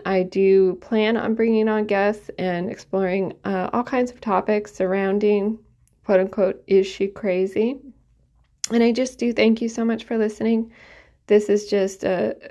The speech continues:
just thoughts that I wanted to get out, um, that I've experienced through my life and through my dating experiences. And I just thank you so much.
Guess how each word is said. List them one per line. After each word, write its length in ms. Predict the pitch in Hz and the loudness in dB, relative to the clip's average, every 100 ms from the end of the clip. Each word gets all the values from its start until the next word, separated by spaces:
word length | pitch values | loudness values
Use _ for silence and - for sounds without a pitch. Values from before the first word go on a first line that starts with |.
| - - | -16 -12
just 260 | - 202 - | -6 -6 -2
thoughts 320 | 196 196 202 | 0 0 -2
that 120 | 202 202 | -2 0
I 120 | 190 | 2
wanted 300 | 190 190 196 | 0 0 -4
to 60 | - | -4
get 140 | 202 | -2
out, 340 | 202 202 - - | 0 -2 -4 -6
um, 460 | 175 180 175 214 202 _ _ _ - _ | -4 -4 -4 -8 -10 _ _ _ -20 _
that 160 | - 185 | 2 4
I've 240 | 180 202 | 4 2
experienced 800 | 202 - - 208 208 214 214 - - _ _ - | 0 -4 -4 0 0 -2 -6 -14 -20 _ _ -2
through 220 | 190 180 | -2 0
my 200 | 101 98 | -2 -2
life 380 | 208 233 240 220 | -2 0 -2 -2
and 160 | 202 | -4
through 160 | 185 180 | -2 -4
my 160 | 180 | -4
dating 340 | 180 196 208 202 | -2 0 2 0
experiences. 1040 | 208 - 196 202 208 208 214 - 208 - _ _ _ _ - | -6 -6 -2 0 -2 -4 -4 -4 -4 -10 _ _ _ _ -6
And 300 | 185 180 175 | -2 -2 -4
I 80 | 180 | -4
just 240 | 185 185 | -4 -2
thank 200 | 185 175 | -4 -4
you 80 | 170 | -6
so 200 | - 180 | -6 -6
much. 420 | 170 - - - | -6 -12 -16 -18